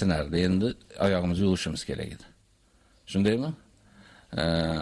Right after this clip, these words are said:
agar musofir bo'lsak, uch kecha kunduzdan keyin mahsini yechib oyoqni yuvish kerak edi. Ha, bu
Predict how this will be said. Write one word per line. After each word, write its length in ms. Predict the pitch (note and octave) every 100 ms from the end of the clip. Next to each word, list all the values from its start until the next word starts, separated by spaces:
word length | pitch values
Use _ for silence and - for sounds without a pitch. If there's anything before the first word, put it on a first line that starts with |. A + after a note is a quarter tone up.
| C2+
agar 160 | F#2+
musofir 400 | G2 G2 G#2+ G2 G2+
bo'lsak, 200 | G#2 C3 B2
uch 80 | -
kecha 200 | A2+ A2+
kunduzdan 460 | G#2+ G#2 G2 G#2 G2
keyin 300 | G#2+ A2+ B2 -
mahsini 400 | G2 F#2+ - F#2+
yechib 220 | G2 G2
oyoqni 300 | F#2+ F#2 E2
yuvish 200 | F#2+ F#2+
kerak 240 | - B1+ - F#2+
edi. 100 | - - - _ _ - - - - - - - _ -
Ha, 80 | F#2 G#2+
bu 120 | A#2